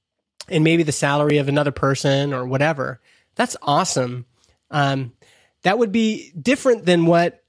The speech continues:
John and I have been doing so far, which is just building something on the side, funding it only from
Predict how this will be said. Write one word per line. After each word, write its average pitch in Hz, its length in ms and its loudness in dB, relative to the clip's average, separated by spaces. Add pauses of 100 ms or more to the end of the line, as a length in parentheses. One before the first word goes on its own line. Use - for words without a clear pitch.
(120)
John 165 300 2
and 170 100 4
I 147 360 2
have 156 140 0
been 151 120 2
doing 151 220 2
so 143 180 -8
far, 131 460 -6
which 139 200 -8
is 143 280 -4 (100)
just - 240 -4
building 190 280 2
something 190 260 -2
on 175 80 2
the 170 80 -2
side, 139 520 -2
funding 175 400 2
it 160 160 0
only 196 380 2
from 160 520 0